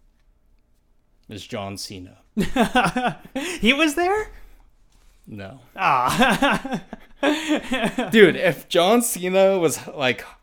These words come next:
Speaker 1: hollering and
Speaker 2: <laughs>
Speaker 1: Roland broke his nose.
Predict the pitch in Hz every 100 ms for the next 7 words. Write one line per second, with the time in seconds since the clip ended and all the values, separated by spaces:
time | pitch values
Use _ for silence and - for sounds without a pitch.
0 | _ - 131 135 165 170 180 185 190 -
1 | - - 240 175 247 170 190 165 143 160
2 | 185 175 160 156 151 - 160 127 120 120
3 | 151 175 190 -